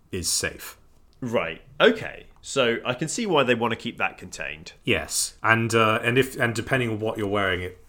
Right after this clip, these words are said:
Speaker 1: changes what explodes. So if you're wearing suits, it's more likely to be sort of businesses and offices.
Speaker 2: Oh, so you can't, you can't target it unless you know the, uh, unless you know the clothing requirements.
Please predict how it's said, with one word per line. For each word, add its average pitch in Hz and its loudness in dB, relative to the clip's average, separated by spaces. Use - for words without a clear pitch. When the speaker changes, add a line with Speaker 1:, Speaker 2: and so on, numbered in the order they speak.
Speaker 1:
changes 95 -4
what 90 -4
explodes. 90 -2
So 87 0
if 87 -4
you're 98 0
wearing 90 0
suits, - -4
it's 95 -10
more 95 -4
likely 90 -4
to - -12
be 90 -6
sort 87 -6
of - -10
businesses 87 -4
and 87 -10
offices. 92 -4
Speaker 2:
Oh, 165 6
so 156 0
you 139 0
can't, 147 4
you 135 -4
can't 147 0
target 135 2
it 101 2
unless 110 -4
you 113 -2
know 107 0
the, 95 -2
uh, 90 -6
unless 113 -6
you 113 -4
know 107 -2
the 98 -4
clothing 107 -2
requirements. 101 -10